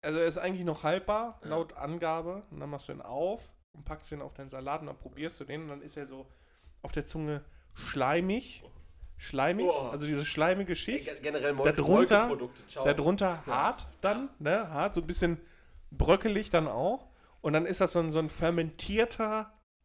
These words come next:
Speaker 1: Geschmack und Geruch im Mund, der so säuerlich,
Speaker 2: Mhm.
Speaker 1: süß, aber ekelhaft ist, der
Speaker 2: Mhm.
Speaker 1: so direkt den ganzen Hals ausfüllt und, äh,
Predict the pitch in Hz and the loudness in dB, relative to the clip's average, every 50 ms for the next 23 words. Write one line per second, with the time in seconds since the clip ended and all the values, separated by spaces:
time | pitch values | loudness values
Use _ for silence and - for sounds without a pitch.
0 | _ _ _ - 147 156 - - - 160 156 170 196 208 - - 175 170 160 165 | _ _ _ -6 -6 -4 -4 -2 -2 0 2 2 0 0 -2 -4 -4 -2 2 2
1 | 165 151 147 160 190 202 - - 156 135 127 127 135 170 180 165 151 147 151 151 | 2 2 2 0 -2 -4 -6 -8 -6 -6 -4 -4 -4 -4 -2 -4 -2 0 0 -2
2 | 147 - - - - - - - - - 127 120 - - 156 170 190 208 214 214 | -2 -4 -14 -20 -20 -20 -20 -20 -20 -20 -18 -10 0 4 4 4 4 4 2 0
3 | 214 226 240 220 - - - 185 - 190 170 143 135 139 165 190 202 214 - - | -2 -6 -8 -8 -10 -16 -18 -16 -14 -12 -12 -12 -10 -8 -8 -6 -6 -8 -10 -8
4 | - 151 156 156 - - - - 170 170 170 160 139 131 127 135 - - 170 202 | -6 -6 -4 -6 -6 -10 -8 -6 -6 -4 -4 -4 -4 -4 -4 -4 -6 -6 -6 -6
5 | 202 - - - 147 147 165 165 151 160 156 160 - - - - - - 156 143 | -6 -8 -16 -12 -6 -4 -2 -2 -2 -2 -4 -4 -8 -12 -14 -18 -12 -8 -6 -6
6 | 175 220 - 208 196 185 190 202 - 190 180 165 - 165 175 190 226 - - - | -6 -8 -8 -8 -6 -4 -4 -6 -6 -8 -10 -8 -4 -2 -2 -2 -4 -6 -6 -6
7 | 139 147 - - - 156 160 - 151 156 151 156 151 156 151 147 151 151 151 | -6 -6 -6 -6 -8 -8 -8 -6 -8 -8 -8 -8 -8 -10 -10 -8 -8 -8 -10